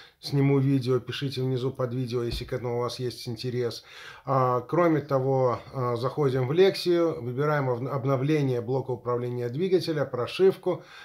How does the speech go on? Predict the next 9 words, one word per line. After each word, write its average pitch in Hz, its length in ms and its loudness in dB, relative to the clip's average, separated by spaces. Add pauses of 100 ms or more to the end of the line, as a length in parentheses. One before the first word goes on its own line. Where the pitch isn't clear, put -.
(220)
А, 131 320 4
блок, 147 360 2
само 135 280 -2
собой, 123 300 -2
прошивается, 151 960 2
обновляется 156 1080 0
после 160 360 0
этой 160 220 2
работы. 151 600 0